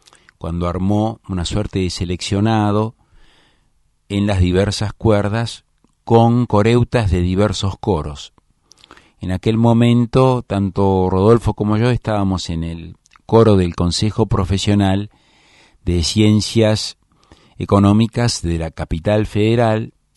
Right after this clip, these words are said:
actualmente dirigido ya en su carácter de Consejo Profesional de Ciencias Económicas de la Ciudad Autónoma de Buenos Aires, coro del Consejo Cava, dirigido por el maestro Pelle.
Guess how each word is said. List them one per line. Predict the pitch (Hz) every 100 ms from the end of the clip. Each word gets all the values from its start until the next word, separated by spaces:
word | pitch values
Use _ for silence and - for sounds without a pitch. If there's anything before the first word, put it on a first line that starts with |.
| _
actualmente | - 87 - 107 101 101 107 104 110 107
dirigido | 92 85 80 107 101 98 113 117 _ _ _
ya | - 92 101
en | 101
su | 92
carácter | 90 92 98 - 95
de | 90
Consejo | 90 87 87 - 107 - 110 107 - _
Profesional | - 90 - - 87 92 98 98 101 117 _ _ _ _ _ _ _ _ _ _ -
de | 87
Ciencias | - 107 110 104 107 -
Económicas | 98 92 98 98 98 95 98 98 - -
de | 90 87
la | 87
Ciudad | - 92 92 120 120 -
Autónoma | 98 92 - 107 101 95
de | 87
Buenos | 85 85 -
Aires, | 101 82 85 85 _
coro | - 107 117 117 117 117 120 _ _ _ -
del | 82 82
Consejo | 87 85 - 107 - 95
Cava, | - 107 98 98 107 - _ _ _ _
dirigido | - 101 104 101 110
por | 101 87
el | 82
maestro | 87 82 -
Pelle. | 87 90 76 - 82